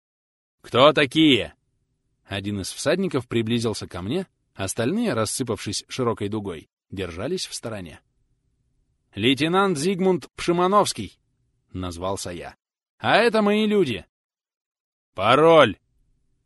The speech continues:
«Откуда мне знать пароль, сам подумай! Мне нужно в штаб принца Багарне! У меня к нему пакет».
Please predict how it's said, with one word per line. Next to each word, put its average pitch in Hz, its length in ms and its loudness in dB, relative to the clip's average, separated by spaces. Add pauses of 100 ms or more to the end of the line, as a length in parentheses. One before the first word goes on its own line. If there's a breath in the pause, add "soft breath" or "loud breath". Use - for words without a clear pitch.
«Откуда 190 360 4
мне 170 180 2
знать 156 280 2
пароль, 151 360 6
сам 160 240 2
подумай! 131 440 2 (300)
Мне 143 220 0
нужно 180 320 2
в - 60 -6
штаб - 280 2 (100)
принца 175 320 0
Багарне! 156 540 2 (340)
У 165 80 -4
меня 156 260 2
к - 60 -10
нему 156 240 0
пакет». 127 400 0